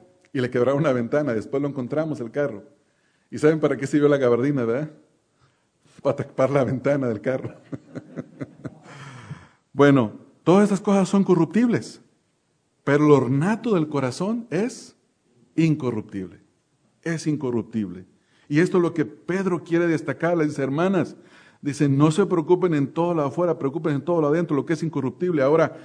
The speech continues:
es importante, hermanos, notar que esta palabra incorruptible se utiliza para referirse al carácter de Dios,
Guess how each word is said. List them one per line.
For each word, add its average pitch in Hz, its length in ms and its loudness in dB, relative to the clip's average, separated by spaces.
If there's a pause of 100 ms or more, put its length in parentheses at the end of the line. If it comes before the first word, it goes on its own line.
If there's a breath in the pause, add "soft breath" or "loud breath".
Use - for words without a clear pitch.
(300 loud breath)
es 147 160 -6
importante, 170 640 -2
hermanos, 151 360 -2
notar 151 380 -2
que - 220 -6
esta 165 360 -6
palabra 151 600 -2
incorruptible 139 960 -4 (500)
se - 220 -2
utiliza 139 680 -4
para 123 180 -4
referirse 127 720 -6 (920 soft breath)
al 127 220 -2
carácter 127 480 -4
de 110 140 -4
Dios, 104 600 -8